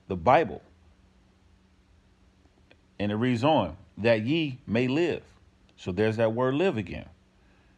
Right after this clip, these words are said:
And like I said, we're gonna, you know, Lord willing, we're gonna get into it further down the lesson.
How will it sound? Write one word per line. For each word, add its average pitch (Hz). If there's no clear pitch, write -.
And -
like 110
I -
said, 117
we're 117
gonna, 117
you 117
know, 101
Lord 113
willing, 127
we're 117
gonna 113
get 104
into 110
it 107
further 104
down 101
the 101
lesson. 131